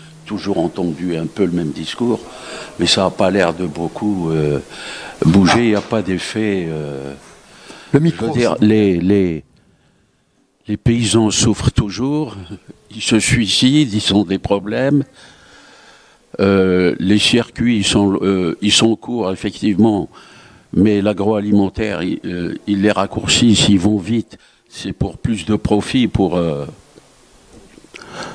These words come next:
Speaker 1: pour, euh, vendre, euh, rapidement à, à leur prix. C'est, si vous voulez, je suis,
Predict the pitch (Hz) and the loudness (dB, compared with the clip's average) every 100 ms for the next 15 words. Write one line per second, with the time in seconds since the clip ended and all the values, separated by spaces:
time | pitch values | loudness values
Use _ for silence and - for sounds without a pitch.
0 | - - - 113 95 98 90 85 78 76 | -8 0 4 4 4 2 4 4 4 4
1 | 73 71 69 92 107 92 85 85 80 78 | 2 2 2 2 2 2 0 0 2 0
2 | 71 - 69 78 78 - - 82 92 - | 0 -2 -2 -6 -8 -8 -4 -2 0 2
3 | 82 98 101 87 80 80 80 82 85 - | 2 2 4 2 0 0 0 2 0 -4
4 | 135 147 - - - _ - 104 - _ | -8 -10 -14 -20 -20 _ -14 -14 -14 _
5 | _ _ - 117 117 127 143 - 123 123 | _ _ -10 -4 0 2 2 2 2 2